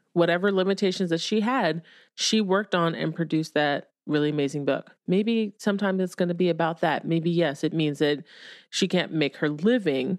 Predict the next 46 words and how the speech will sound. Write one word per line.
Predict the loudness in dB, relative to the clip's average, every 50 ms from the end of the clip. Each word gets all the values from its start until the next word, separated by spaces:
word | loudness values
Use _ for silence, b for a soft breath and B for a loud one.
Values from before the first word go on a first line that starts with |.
| -2 0
or | 2 2
maybe | 2 4 2 2 0 0
now | -2 0 -2 -2
she | -4 -6 -6
can | -4 -4 -4 -2 -4
because, | -2 -2 -2 -2 -2 -6 -12 -10
you | -6 -6
know, | -4 -4 -6 -8 -12 _ _ _ _ _ _ _ _ _ _ _ _ _ _
B | -2 -2
B | -2
C | -4 -6 -4
money, | -4 -4 -4 -6 -4 -2
but | -2 -2 -2 -2 -6 B B B B B B B B B B B B _ -2
like, | 0 0 0 -4 -8 _ _ _ _ _ _ _ _ _
you | 0 0
know, | 2 2
if | 0 0 0 2
you're | 2 2
an | 0 0
artist | 0 0 2 2 0 -2 -2 -4
who | 0 2
doesn't | 2 2 2 0 -2 -2 -6 -14 _ _ _ _ _
produce | 0 2 2 2 0 0
constantly, | -4 -2 0 0 0 0 -2 -4 -2 0 0 0 0 0 -2 -4 -10 _ _
then | 2 2
it | 2 2
may | 2 2 2
mean | 2 2 2 0
that | 0 0
you're | 0 0
not | 0 0 -2 0 0
gonna | -2 -2 0
be | 2 2 0
able | 2 0 -2 -2
to | -2 -2
make | 0 0 0 0
a | 0
living | 0 0 0 0 -2 -2
off | -2 -4 -4 -6
of | -4 -2
your | -2 -2 0 0
art. | 0 0 0 -2 -4 -12 B B B B B B B B B B 0
And | 2 2 2 0 0 -2 -4 -6 -12 _ _ _ _ _ _ -20
quite | -2 0 0 0 2 2
honestly, | 0 0 2 0 -2 -2 0 0 2 2 2 0 0 -2 -4 -8 _ _ _ _ _ _ _ 0
like, | 2 2 2 0